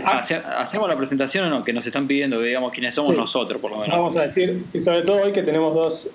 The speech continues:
Speaker 1: personas anónimas, completamente anónimas.
Speaker 2: Ok.
Speaker 1: Eh, así que tenemos que, que confesar quiénes somos. Bueno, yo
Speaker 2: Está
Speaker 1: soy
Speaker 2: bien.
Speaker 1: Alejandro, y me conocen por las redes sociales. Eh,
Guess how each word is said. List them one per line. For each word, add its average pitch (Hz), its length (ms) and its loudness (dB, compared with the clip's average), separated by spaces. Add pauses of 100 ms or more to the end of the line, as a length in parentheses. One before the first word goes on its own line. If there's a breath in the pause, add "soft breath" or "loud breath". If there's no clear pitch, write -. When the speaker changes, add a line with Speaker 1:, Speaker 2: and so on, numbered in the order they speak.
(300)
Speaker 1:
personas 147 760 0
anónimas, 147 540 2
completamente 151 460 2
anónimas. 135 540 0 (280 loud breath)
Speaker 2:
Ok. 123 160 -4
Speaker 1:
Eh, 135 680 0
así 139 180 -2
que 156 80 2
tenemos 151 380 2
que, 131 440 0
que 131 80 -6
confesar 147 420 0
quiénes 143 220 2
somos. 131 420 -2 (360 loud breath)
Bueno, 151 160 0
yo - 80 2
Speaker 2:
Está - 100 4
Speaker 1:
soy 180 80 6
Speaker 2:
bien. 165 100 0
Speaker 1:
Alejandro, 147 480 2 (680)
y 139 500 4
me 131 120 2
conocen 151 540 2
por 131 340 2
las 135 100 0
redes 160 220 2
sociales. 180 760 2 (840 loud breath)
Eh, 139 480 2